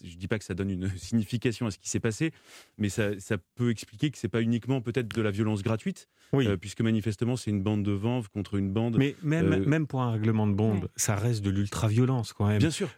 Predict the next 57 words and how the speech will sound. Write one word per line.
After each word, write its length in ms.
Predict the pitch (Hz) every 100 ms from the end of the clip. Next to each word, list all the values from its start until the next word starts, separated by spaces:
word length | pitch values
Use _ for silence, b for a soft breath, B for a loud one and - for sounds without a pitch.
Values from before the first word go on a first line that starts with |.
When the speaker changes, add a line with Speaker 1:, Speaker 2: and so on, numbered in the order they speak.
| -
Speaker 2:
Euh, 260 | 92 92 92
avec 240 | 107 117 113
des 220 | 110 117
armes 180 | 120 120
blanches 320 | 113 120 110
de 80 | 98
plus 220 | 107 104
en 80 | 98
plus 180 | -
présentes, 640 | 104 - 120 127 135 135 -
c'est 80 | -
ce 80 |
que 80 | -
disent, 240 | 104 104 95
euh, 140 | 90
la 100 | 90
préfecture 500 | - 104 98 - 104
de, 140 | 95 87 B B
de 60 | 104
police 360 | - 127 139 -
et 40 |
les 100 | 98
spécialistes, 640 | - 107 - 113 127 - 101
euh, 160 | 95 - b -
du 120 | 101
sujet, 340 | - 117 131
Charles 240 | 135 101 98
Villeneuve. 380 | 95 98 98 95
On 200 | 113 113
est 80 | 123
dans 160 | 113
une, 320 | 95 107 101 87 b b -
dans 60 | 98
une 180 | 113 107
violence 680 | 98 131 143 165 135 - - B -
qui 100 | 110
s'exacerbe 640 | - 117 107 107 - 143
de 80 | 95
plus 280 | - 156 143
en 100 | 127
plus 260 | 185 190
quand 140 | - 98
même. 200 | 95 104
On 100 | 131
n'est 120 | 127
plus 200 | 120 -
là 140 | 190 180
pour 240 | - 117
simplement 480 | - 131 135 127 123 B B B
punir 380 | 147 151 151 107
et 60 |
frapper, 400 | - 139 - 185
pardon 260 | 135 113 117
de 60 |
le 80 | 107
dire 160 | 104 104
ainsi, 260 | 117 -